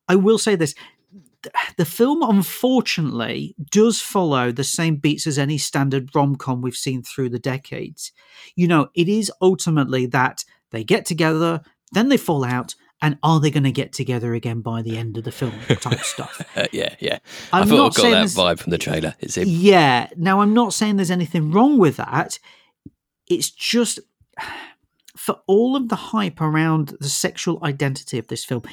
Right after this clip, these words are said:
Speaker 1: it does feel a little bit like a letdown when it succumbs to standard tropes that we see all the time. You know, I wanted it to be as bold and as brash as Bridesmaids, but for,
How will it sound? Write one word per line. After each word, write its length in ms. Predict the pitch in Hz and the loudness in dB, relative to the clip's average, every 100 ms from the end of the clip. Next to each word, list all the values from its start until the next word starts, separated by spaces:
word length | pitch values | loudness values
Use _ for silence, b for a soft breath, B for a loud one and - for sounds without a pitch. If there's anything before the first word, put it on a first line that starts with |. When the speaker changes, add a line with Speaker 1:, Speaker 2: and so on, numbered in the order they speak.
| B B | B B
Speaker 1:
it 160 | 180 156 | -6 4
does 280 | 185 175 - | 4 4 0
feel 300 | 175 165 147 | 0 2 2
a 20 | |
little 360 | 143 175 - | 2 2 0
bit 260 | 151 147 131 | 0 0 0
like 240 | 135 127 | -4 -4
a 60 | 131 | -2
letdown 480 | 135 160 147 127 117 | 0 0 -2 -4 -4
when 100 | 123 | -6
it 80 | - | -6
succumbs 420 | 139 151 139 135 | -6 -2 -2 -4
to 100 | 143 | -6
standard 420 | - 139 123 131 | -4 -2 -2 -6
tropes 300 | - 127 - | -2 -4 -4
that 100 | - | -8
we 100 | 139 | -8
see 260 | - 127 120 | -4 -4 -4
all 160 | 131 | -6
the 80 | 127 | -6
time. 240 | - 170 - B B - | -2 -2 -2 B B 0
You 100 | 175 | 2
know, 180 | 156 - | 2 4
I 180 | 185 214 | 4 4
wanted 480 | 160 214 208 143 117 | 2 0 0 -2 -2
it 320 | 110 - - b b b - | -4 -6 -14 b b b -6
to 100 | 147 | -4
be 420 | 139 156 147 147 147 | 2 2 2 0 0
as 320 | 143 139 - 135 117 - | 2 2 -2 -10 -2 2
bold 500 | 180 180 185 190 - | 4 6 4 2 -2
and 80 | 143 | -2
as 120 | 127 | -2
brash 640 | 113 160 160 147 - - - _ 147 | -2 2 2 2 -2 -6 -8 _ -6
as 100 | 120 | -2
Bridesmaids, 920 | 160 156 147 - 123 110 113 113 - _ _ | 2 4 4 0 -6 -6 -8 -8 -12 _ _
but 240 | 139 - | -2 -2
for, 540 | - 160 139 127 123 | -4 0 2 4 2